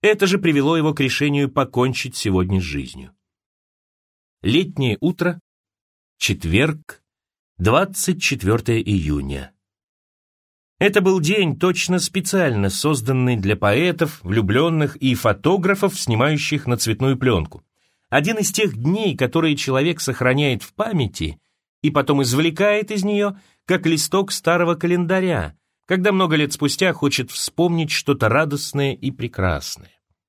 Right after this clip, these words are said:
В Лисберге, штат Виргиния, при восходе солнца небо было таким ясным, что в сводке погоды стояло «Пи В Б». На языке авиаторов это значит «потолок и видимость безграничны».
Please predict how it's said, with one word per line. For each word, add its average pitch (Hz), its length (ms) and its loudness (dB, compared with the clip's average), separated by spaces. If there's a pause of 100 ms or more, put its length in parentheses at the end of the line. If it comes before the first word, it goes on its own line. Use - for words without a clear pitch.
(500)
В 110 140 2
Лисберге, 104 640 0 (160)
штат - 320 0
Виргиния, 117 680 0 (340)
при 151 140 2
восходе 175 420 2
солнца 175 460 0
небо 156 320 0
было 143 200 2
таким 143 380 0
ясным, 117 600 -2 (240)
что - 240 0
в - 40 -4
сводке 190 360 0
погоды 175 340 0
стояло 120 640 0 (380)
«Пи 196 240 0
В 151 180 2
Б». 117 320 0 (880)
На 123 120 2
языке 120 340 0
авиаторов 117 520 0
это 113 220 -2
значит 113 420 0 (240)
«потолок 131 600 2
и 120 120 0
видимость 175 540 -2
безграничны». 104 880 -2